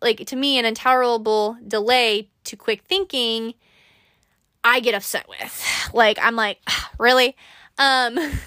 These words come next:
but that's impatience.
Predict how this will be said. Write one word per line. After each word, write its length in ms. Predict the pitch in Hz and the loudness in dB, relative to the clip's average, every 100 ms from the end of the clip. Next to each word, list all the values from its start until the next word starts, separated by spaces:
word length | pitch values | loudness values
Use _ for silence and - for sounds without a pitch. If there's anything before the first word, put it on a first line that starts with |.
| - 359 - 403 - 392 _ - 523 - - - 392 370 - - - | -4 -4 -2 -4 -2 -4 _ -20 -18 -16 -18 -20 -20 -16 -18 -12 -6
but 140 | 233 | 0
that's 220 | 214 208 | 0 0
impatience. 640 | 381 - 220 - 233 - | -8 -6 -6 -4 -8 -10